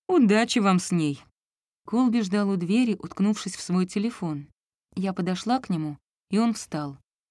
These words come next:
"Я хочу вернуться в твою квартиру и тереться о твою эрекцию, не раздеваясь, пока не кончу",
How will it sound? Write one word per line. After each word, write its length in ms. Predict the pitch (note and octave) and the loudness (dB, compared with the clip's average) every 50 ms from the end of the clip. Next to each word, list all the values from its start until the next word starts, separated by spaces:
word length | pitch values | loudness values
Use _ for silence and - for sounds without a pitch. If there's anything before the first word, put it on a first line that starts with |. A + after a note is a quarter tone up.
| _ _ _ _ _ _ _ _ _ _ _ | _ _ _ _ _ _ _ _ _ _ _
"Я 120 | A#3 B3 | 2 2
хочу 300 | A#3+ - B3+ - - A#3 | 4 2 0 2 2 4
вернуться 420 | A3 C4+ B3+ A#3+ B3 G3+ F#3 - D#3 | 4 4 6 6 6 4 4 0 -4
в 60 | - | -4
твою 240 | - F3+ G3 G3 F#3+ | 0 0 0 0 0
квартиру 640 | - G3+ A3+ A3+ - - E4 E4+ D#4 G#3+ D#3 C#3+ - _ _ _ _ _ _ | -2 -2 -2 -2 0 2 4 4 6 4 2 -2 -6 _ _ _ _ _ _
и 100 | - F#3 | -2 0
тереться 460 | F3+ - G#3 G3+ A#3+ B3 - - G#3 | 2 4 4 4 4 2 2 0 -2
о 40 | G3+ | 0
твою 280 | F#3+ G3 G3+ G3+ G3+ G3+ | 0 2 2 2 2 2
эрекцию, 400 | A#3 C4 B3+ - - A#3 A3 G#3 | 2 0 0 0 0 2 4 6
не 140 | G#3 G#3+ | 6 4
раздеваясь, 540 | G3+ A3 F#3 F3 G#3 A3 A3+ C4+ C#4 G3+ - | 4 2 0 2 2 4 4 4 4 2 2
пока 240 | - F#3+ F#3 - G#3+ | -2 -4 0 2 4
не 120 | G#3+ A3+ | 4 2
кончу", 460 | G#3+ - F3+ D#3+ D#3 - - - D#3 | 2 0 -2 -2 0 -2 -6 -6 -8